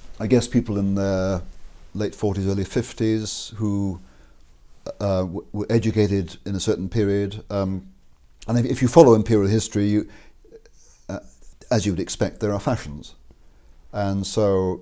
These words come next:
um, I guess since about the nineteen nineties, early, early noughties, uh, the, the kind of fashions that, uh, we're seeing expressed in public now, um,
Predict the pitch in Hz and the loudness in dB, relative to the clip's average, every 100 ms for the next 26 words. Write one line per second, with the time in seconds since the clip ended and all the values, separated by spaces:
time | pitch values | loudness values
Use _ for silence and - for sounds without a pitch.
0 | - 95 92 87 - - 98 110 101 101 | -10 -6 -6 -6 -12 -12 -4 -2 -2 -2
1 | 95 92 92 98 90 92 104 101 92 90 | -4 -4 -4 -4 -4 -2 -2 -2 -4 -4
2 | 90 101 90 92 107 104 101 95 92 - | -4 -4 -4 0 0 0 -2 -6 -6 -10
3 | - - - - - - - 98 95 92 | -14 -20 -20 -20 -20 -20 -10 -4 -2 -2
4 | 92 - - - 95 85 104 131 110 - | -4 -8 -14 -12 -10 -6 2 4 4 4
5 | 104 90 90 87 90 - 98 - - 98 | 0 0 -2 -4 -4 -4 -6 -6 -4 -2
6 | 92 104 92 101 95 - - 107 - 90 | -2 -2 -2 -2 -2 -4 0 0 0 -4
7 | 90 95 87 - 95 90 87 92 - - | -2 -2 -2 -4 -2 0 0 -4 -8 -12
8 | - - - - - - - 90 85 82 | -14 -16 -18 -18 -18 -10 -4 -2 -2 -4